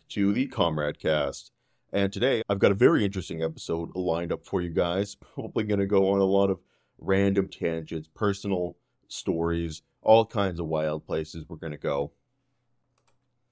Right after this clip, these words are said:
So today, as I teased earlier, I'm sure many people think of me as a very <laughs> militant left-wing person.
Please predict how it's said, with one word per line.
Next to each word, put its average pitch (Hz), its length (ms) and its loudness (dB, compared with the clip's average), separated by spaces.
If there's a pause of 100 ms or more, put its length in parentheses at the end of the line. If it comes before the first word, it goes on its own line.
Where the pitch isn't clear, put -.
(340)
So 170 180 0
today, 165 340 2
as 143 160 2
I 139 100 2
teased 127 360 -4
earlier, 104 480 2 (100)
I'm 82 140 -4
sure 95 320 -2 (300)
many 98 300 2
people 98 460 -2
think 95 220 -4
of 87 140 -4
me 85 160 -6
as 80 100 -6
a 80 80 -8
very 90 600 -6
<laughs> - 80 -12
militant 98 320 -4
left-wing 95 460 -4
person. 90 500 -2